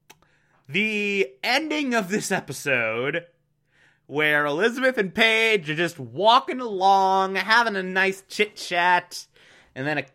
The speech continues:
couple of assholes decide to come up to them, and they're like, "Hey, I got a cigarette?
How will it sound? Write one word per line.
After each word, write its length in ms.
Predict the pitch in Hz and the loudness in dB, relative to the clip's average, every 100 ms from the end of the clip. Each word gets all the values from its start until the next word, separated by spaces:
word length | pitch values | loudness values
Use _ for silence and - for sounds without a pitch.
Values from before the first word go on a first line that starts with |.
| _ - | _ -2
couple 680 | 214 226 226 220 220 208 | 0 0 -2 -4 -2 -2
of 120 | 196 | 2
assholes 1080 | 185 208 208 - 156 147 147 147 143 - - _ _ _ _ | 6 6 4 2 2 4 2 0 -4 -10 -20 _ _ _ _
decide 960 | 147 135 - 175 175 180 180 180 170 - | -10 -10 -2 2 6 6 4 0 -4 -10
to 360 | - 143 139 135 | -8 -6 -6 -6
come 140 | 165 | 0
up 200 | 202 202 | 2 2
to 100 | 185 | -2
them, 560 | 151 147 147 147 147 135 _ _ _ _ - | 2 4 4 0 -6 -14 _ _ _ _ -12
and 120 | 123 | -4
they're 140 | 131 | -2
like, 340 | 135 135 131 - | 2 2 2 -2
"Hey, 460 | 160 170 165 156 | -2 2 2 2
I 40 | 147 | 2
got 320 | 151 151 147 | 4 4 4
a 20 | |
cigarette? 840 | - 151 160 165 175 185 190 - | 0 -4 -2 0 2 2 0 -4